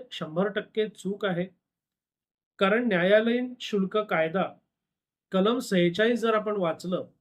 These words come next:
तर ते कलम सेहेचाळीस आहे राज्याचे न्यायालयीन शुल्क कमी करण्याबाबतच्या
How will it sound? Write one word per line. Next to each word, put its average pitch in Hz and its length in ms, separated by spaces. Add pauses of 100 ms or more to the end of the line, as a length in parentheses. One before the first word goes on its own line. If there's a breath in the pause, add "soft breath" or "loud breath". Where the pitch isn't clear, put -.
(500)
तर 202 60
ते 226 220
कलम 226 340
सेहेचाळीस 208 680
आहे 196 300
राज्याचे 170 1040 (440)
न्यायालयीन 190 640
शुल्क 190 300
कमी 220 420
करण्याबाबतच्या 196 880